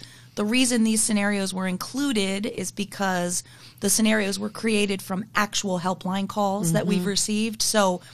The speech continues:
Speaker 1: these are areas that we know people struggle with.
Speaker 2: Yeah, we get a lot of mileage out of some of those helpline calls.
Speaker 1: Yes, we do.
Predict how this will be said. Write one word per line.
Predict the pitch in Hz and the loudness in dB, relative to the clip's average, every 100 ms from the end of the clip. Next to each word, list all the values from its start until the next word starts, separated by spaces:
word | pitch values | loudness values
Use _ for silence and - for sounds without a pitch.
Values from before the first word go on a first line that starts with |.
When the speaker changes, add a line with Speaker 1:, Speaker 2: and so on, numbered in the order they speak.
| - - - | -18 -18 -6
Speaker 1:
these | - 254 | 2 4
are | 226 220 | 2 0
areas | 208 214 202 196 | 0 2 0 -2
that | 185 | -4
we | 180 175 | -4 0
know | 208 185 175 | 2 2 0
people | - 190 175 | -4 -6 -6
struggle | - 196 156 151 | -4 -2 -2 -2
with. | 143 - - - | -6 -10 -14 -6
Speaker 2:
Yeah, | 175 | -2
we | 170 | 0
get | 165 156 | 0 -2
a | |
lot | 147 143 | -2 -2
of | |
mileage | 139 135 135 131 | -4 -4 -4 -4
out | 123 | -4
of | |
some | - | -6
of | 127 | -6
those | 113 - | -8 -10
helpline | 127 - - | -14 -14 -12
calls. | - 156 202 | -4 0 4
Speaker 1:
Yes, | 226 233 | 4 4
we | 247 | 2
do. | 226 202 156 | 2 2 2